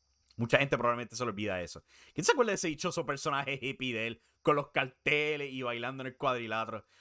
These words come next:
A mí hasta se me olvidó el nombre de él para ese entonces. Pero después de eso firmó con New Japan, se reinventó. C J Parker, gracias Edwin en el chat, ahí lo mencionó. C J Parker era el nombre de él en N X T.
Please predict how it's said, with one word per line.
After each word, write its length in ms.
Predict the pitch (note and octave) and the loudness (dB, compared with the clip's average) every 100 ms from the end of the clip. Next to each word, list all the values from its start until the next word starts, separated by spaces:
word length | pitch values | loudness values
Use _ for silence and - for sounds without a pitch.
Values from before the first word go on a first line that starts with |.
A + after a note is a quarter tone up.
| _ | _
A 60 | B2+ | -2
mí 80 | |
hasta 160 | D#3 G#3 | 2 2
se 80 | F#3+ | 2
me 60 | |
olvidó 180 | D#3+ D3 | 2 0
el 100 | D3+ | 0
nombre 320 | D3+ D3+ C#3 | -2 -2 -2
de 180 | G#2+ F#2+ | 0 -2
él 140 | F#2+ - _ | -6 -12 _
para 140 | A2 | -2
ese 120 | G#2 | 0
entonces. 540 | G#2+ - G2+ F#2+ - - _ _ _ _ - _ | -4 -2 -2 -2 -8 -12 _ _ _ _ -20 _
Pero 260 | - A#2+ A2+ | 8 8 8
después 300 | A2+ B2+ C#3 | 2 0 0
de 160 | F3 F#3 | 0 0
eso 180 | F#3+ | -2
firmó 300 | E3+ C3 A#2+ | -4 -2 0
con 180 | C3+ D3+ | 0 -2
New 160 | D3+ E3 | -2 -2
Japan, 340 | D#3+ E3 D#3+ D#3 | -4 -4 -4 -2
se 180 | C3+ | -2
reinventó. 1080 | B2 B2+ A#2+ A2+ A2 A2 - E3 F3+ F3 F3 _ _ _ - | 0 -2 -2 -2 -2 -4 2 4 4 0 -6 _ _ _ -2
C 240 | - G3+ | 0 2
J 200 | F3 E3 - | 0 -2 2
Parker, 400 | E3 D#3 C#3 A2+ | 2 2 -2 -4
gracias 400 | B2 C3 - A#2+ | -2 -2 -4 -2
Edwin 300 | B2+ B2+ A#2+ | 0 0 -2
en 60 | A2 | -4
el 80 | |
chat, 240 | - A#2 - _ | -2 -2 -2 _
ahí 100 | A2+ | -2
lo 80 | A#2 | -2
mencionó. 440 | A#2+ - A2+ G2+ - - | -4 -4 -4 -4 -8 -10
C 260 | - - D#3+ | 0 2 4
J 240 | C#3+ C3+ | 2 2
Parker 340 | C#3+ C3+ B2+ A#2+ | 2 2 0 -4
era 80 | |
el 80 | A#2+ | -4
nombre 260 | A#2+ A#2+ A2+ | -2 0 0
de 100 | A2+ | 0
él 60 | |
en 80 | A2+ | -2
N 100 | A2 | -6
X 180 | G2+ - | -6 -6
T. 240 | G#2+ G2 | -6 -8